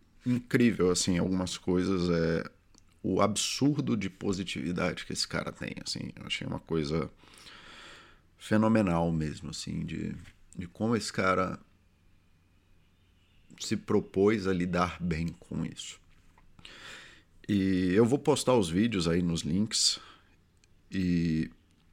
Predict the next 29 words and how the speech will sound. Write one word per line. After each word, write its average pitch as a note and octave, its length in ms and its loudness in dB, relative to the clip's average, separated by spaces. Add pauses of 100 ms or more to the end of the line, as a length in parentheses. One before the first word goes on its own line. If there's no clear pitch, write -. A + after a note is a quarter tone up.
(2000)
uma D3 160 2
das D3 220 2
coisas A#2+ 180 0
que - 80 -2
ele A2 100 0
fala G#2+ 380 2
muito, F#2 580 -2 (140)
especialmente F#2+ 680 -2
no F2+ 80 -2
primeiro F#2 440 2
vídeo - 280 -4
que - 60 -12
eu E2+ 60 -2
vou D#2+ 120 -6
passar - 320 -6
o - 80 -6
link, - 400 -10 (960)
ele A2+ 100 0
não A#2+ 80 0
fala G#2+ 220 2
muito, D#2 300 -4
ele - 80 -8
fala F2 200 -2
no F2+ 80 -4
final E2+ 420 -2
do D#2 100 -6
vídeo, D#2+ 360 -6 (880)
sobre F#2 1040 0 (880)
como G#2+ 960 0